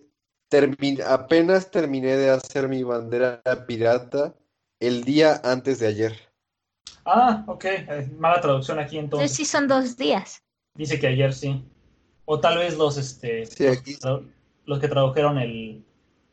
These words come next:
Speaker 2: el manga no oficial, eh, dijeron, eh, pues vamos a hacer el favor a Oda de, de traducir, de, <laughs> de, de arreglarle ese,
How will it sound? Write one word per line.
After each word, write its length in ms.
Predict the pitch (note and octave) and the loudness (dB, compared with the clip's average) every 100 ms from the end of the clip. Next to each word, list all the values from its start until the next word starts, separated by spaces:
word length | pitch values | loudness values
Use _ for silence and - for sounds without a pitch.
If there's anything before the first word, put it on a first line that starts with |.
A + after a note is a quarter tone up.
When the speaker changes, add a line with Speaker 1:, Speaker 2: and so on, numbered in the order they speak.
| _ _ - | _ _ -8
Speaker 2:
el 120 | C3 | -2
manga 580 | C3+ C#3 C3 A#2+ A2+ - - C#3+ | 0 2 2 0 -2 -8 -14 -2
no 160 | C#3+ | 0
oficial, 560 | C#3 C#3 D3 C3+ E3 A3 | 0 0 0 0 0 -4
eh, 180 | A#2+ A2+ | -4 -4
dijeron, 460 | A#2 C3 A#2+ C3 - | -4 -4 -4 -6 -10
eh, 100 | C#3 | -8
pues 120 | C3+ | -2
vamos 220 | D#3 D#3+ | 0 0
a 20 | |
hacer 160 | C#3 D3+ | 0 0
el 80 | C#3 | 2
favor 220 | B2+ C#3 | 2 4
a 100 | C3 | 4
Oda 240 | C3 B2 G#2+ | 4 2 0
de, 140 | G#2+ | -6
de 160 | - C#3 | -10 -8
traducir, 360 | C3 C3 D3 | -6 -4 -4
de, 140 | C#3+ D3 | -2 -2
<laughs> 140 | - | 4
de, 240 | G#3+ F#3 F3+ | 4 4 4
de 120 | F#3 | 2
arreglarle 460 | F3 E3 F3 E3+ | 4 2 0 0
ese, 340 | E3 D#3 C#3+ | -2 -2 -4